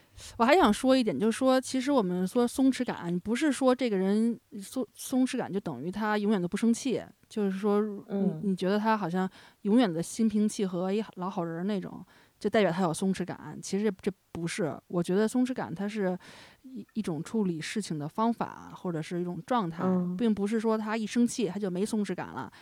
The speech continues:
Speaker 1: 这个我觉得你这，
Speaker 2: 嗯。
Speaker 1: 有些事情你说大家都有情绪，你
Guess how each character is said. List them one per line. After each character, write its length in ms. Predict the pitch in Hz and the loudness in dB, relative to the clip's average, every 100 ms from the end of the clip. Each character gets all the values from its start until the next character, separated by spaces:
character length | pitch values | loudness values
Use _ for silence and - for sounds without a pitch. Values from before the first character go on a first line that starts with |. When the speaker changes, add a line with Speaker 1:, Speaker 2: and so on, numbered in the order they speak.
| - _ | -20 _
Speaker 1:
这 160 | 226 | -2
个 220 | 220 202 180 | 2 4 4
我 100 | 180 | 4
觉 80 | |
得 160 | 196 220 196 | 4 4 4
你 200 | 190 180 | 2 2
这， 60 | |
Speaker 2:
嗯。 360 | 170 165 220 214 | -2 -8 -8 -2
Speaker 1:
有 180 | 214 175 | 0 2
些 140 | 214 | 2
事 180 | 233 233 | 0 -4
情 300 | 208 202 226 | -2 0 0
你 40 | |
说 60 | 208 | 0
大 140 | 220 | 0
家 100 | 214 | 2
都 80 | 240 | 4
有 100 | 226 | 2
情 280 | - - 143 | 2 -4 -6
绪， 240 | 170 208 143 | -4 -4 -2
你 140 | 175 | -6